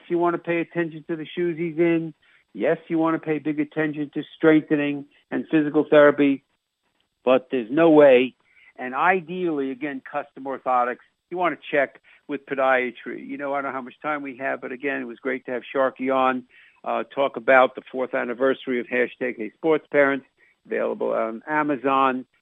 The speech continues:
More important now than ever, uh, with the kinds of pressures that we see, uh, explode all around us in youth sports, uh, the challenges of,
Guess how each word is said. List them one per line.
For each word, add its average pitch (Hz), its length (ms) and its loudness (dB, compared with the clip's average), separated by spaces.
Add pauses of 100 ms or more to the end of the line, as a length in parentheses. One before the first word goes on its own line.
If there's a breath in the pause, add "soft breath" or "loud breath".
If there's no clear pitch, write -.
(120)
More 151 300 0
important 135 540 -4
now 123 300 0
than 113 160 -6
ever, 127 480 0 (400)
uh, 113 420 -10
with 107 200 -14
the - 60 -10
kinds 135 340 -2
of 117 100 -8
pressures 127 520 2 (380 soft breath)
that 107 200 -10
we 110 160 -10 (120)
see, 123 360 -2 (200 soft breath)
uh, 113 320 -2
explode 131 520 4
all 123 180 4
around 127 380 4
us 120 140 -4 (120)
in 107 160 -16
youth 110 220 -12 (160)
sports, 139 400 2 (500 soft breath)
uh, 113 140 -8
the 113 160 -10 (220)
challenges 147 680 0
of, 123 100 -14